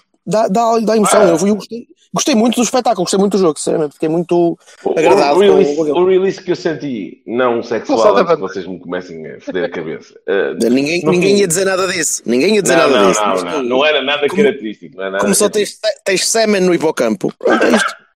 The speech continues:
Speaker 2: Pronto. No fim do jogo, pá, aquela sensação que o gajo tem de, "Pronto, já acabou, fixe, ganhamos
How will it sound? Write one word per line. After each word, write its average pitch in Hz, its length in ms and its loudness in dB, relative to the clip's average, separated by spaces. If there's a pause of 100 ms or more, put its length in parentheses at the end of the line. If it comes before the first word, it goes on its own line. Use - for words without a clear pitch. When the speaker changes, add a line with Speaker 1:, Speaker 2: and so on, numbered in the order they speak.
(500)
Speaker 2:
Pronto. 139 420 -2 (560)
No 170 160 -2
fim 190 200 0
do 165 100 -2
jogo, 147 460 2
pá, 156 240 0
aquela 147 400 0
sensação 139 400 -12
que - 60 -20
o - 20 -18
gajo 135 180 -2
tem 131 100 -10
de, 120 120 -16
"Pronto, 139 280 -2
já 120 100 -4
acabou, 104 300 -8
fixe, - 300 -16
ganhamos 95 380 -12